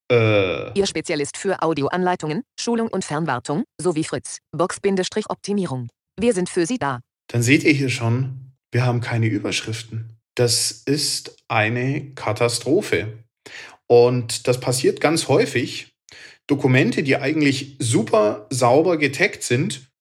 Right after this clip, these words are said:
Speaker 1: die werden einfach von Adobe nicht richtig erkannt.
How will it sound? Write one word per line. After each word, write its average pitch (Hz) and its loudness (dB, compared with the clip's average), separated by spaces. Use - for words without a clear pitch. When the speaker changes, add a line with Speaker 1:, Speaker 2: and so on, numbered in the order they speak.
Speaker 1:
die 131 -2
werden 160 2
einfach 131 -6
von 123 -4
Adobe 127 -4
nicht - -8
richtig - -10
erkannt. 135 -8